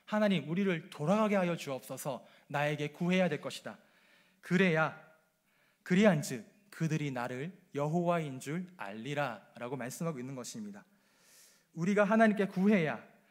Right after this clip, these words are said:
그래야 "아, 하나님께서 역사하셨구나.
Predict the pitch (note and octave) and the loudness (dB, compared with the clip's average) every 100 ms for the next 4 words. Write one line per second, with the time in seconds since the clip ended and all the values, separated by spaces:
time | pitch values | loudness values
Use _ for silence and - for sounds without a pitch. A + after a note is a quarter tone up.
0 | _ _ - A3+ C#4+ C4 A3 G3+ D3 F3+ | _ _ -4 0 4 6 4 4 0 0
1 | F#3 E3 F#3 G3+ G3+ G3 F#3+ E3 D#3 C3 | 0 -2 0 2 2 0 -2 -4 -4 -4
2 | C3+ - G3+ F#3+ E3+ E3 - G#2+ G#2+ G2+ | -6 -4 0 0 0 -4 -10 -10 -10 -10